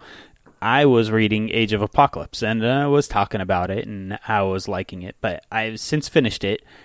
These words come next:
and I really loved it, Paul. I think this is, like, w-, for me, a top X-Men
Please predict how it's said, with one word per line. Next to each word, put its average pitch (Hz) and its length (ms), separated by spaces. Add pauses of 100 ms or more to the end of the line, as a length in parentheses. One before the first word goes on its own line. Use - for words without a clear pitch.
(220)
and 120 480 (640)
I 156 400 (140)
really 120 800
loved 101 400
it, - 140
Paul. - 340 (500)
I 127 220
think 135 320
this 117 240
is, 104 220
like, 95 440 (1160)
w-, 131 320 (280)
for 127 120
me, 143 380 (180)
a 104 200 (720)
top - 460 (220)
X-Men 104 720